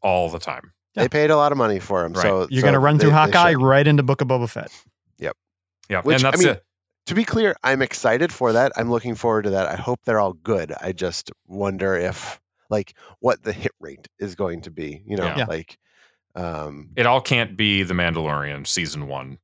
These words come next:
Speaker 1: in the sense. I mean, I like, I love both seasons, but season one was so exciting to everybody. Um,
Speaker 2: Mm-hmm.
Speaker 1: it's not all gonna be that, you know?
Speaker 2: Yep.
Speaker 1: I mean, not everybody loved the Eternals, for instance. So,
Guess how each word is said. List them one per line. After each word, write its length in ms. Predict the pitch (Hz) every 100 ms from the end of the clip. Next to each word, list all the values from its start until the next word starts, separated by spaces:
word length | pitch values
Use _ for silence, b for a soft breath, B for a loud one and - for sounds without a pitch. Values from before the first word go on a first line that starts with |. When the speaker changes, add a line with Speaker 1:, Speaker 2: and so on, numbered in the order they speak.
| _
Speaker 1:
in 160 | 87 80
the 80 |
sense. 320 | 73 - 71 101
I 60 |
mean, 120 | 101 98
I 80 | 104
like, 220 | 95 85 80
I 80 | 92
love 260 | 92 98 82
both 160 | 82 -
seasons, 300 | 85 76 78
but 120 | 82
season 360 | - 113 92
one 260 | 87 87 80
was 300 | 78 76 - _ _ _ _ _ _
so 260 | - 127 104
exciting 460 | 87 104 92 85
to 120 | 95 101
everybody. 720 | 110 90 90 78 71 65 - _ _ _ _ _ -
Um, 100 | 87 73
Speaker 2:
Mm-hmm. 100 | 87 98 _ _ _ _ -
Speaker 1:
it's 180 | 85 113
not 140 | 104
all 140 | 90
gonna 180 | 90 92
be 120 | 101
that, 200 | 101 65 - _ -
you 100 | 80
know? 200 | 87 110 _ _ _ _ _ _ _ _ _ _ _ _ _ _ -
Speaker 2:
Yep. 140 | 95 - - -
Speaker 1:
I 60 | 92
mean, 160 | 92 90
not 140 | 98
everybody 220 | 104 104
loved 200 | 107 107
the 100 | 113
Eternals, 440 | 107 135 127 78 -
for 180 | 87
instance. 360 | 71 - 64 -
So, 640 | - 90 80 76 76 73